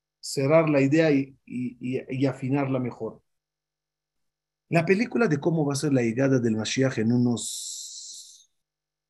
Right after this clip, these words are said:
minutos, días, meses, años, pronto, Bezrat Hashem. ¿Ya está o no está?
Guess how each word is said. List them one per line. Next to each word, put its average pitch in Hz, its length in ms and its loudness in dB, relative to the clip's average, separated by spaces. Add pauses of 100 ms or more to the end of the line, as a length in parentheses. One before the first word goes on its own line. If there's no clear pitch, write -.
(240)
minutos, 143 640 6
días, 165 480 6 (120)
meses, 139 520 4
años, 151 500 2 (180)
pronto, 143 360 8
Bezrat 110 340 -6
Hashem. 107 240 -14 (1000)
¿Ya 214 120 12
está 262 400 2 (1000)
o 139 120 6
no 135 120 8
está? - 280 -10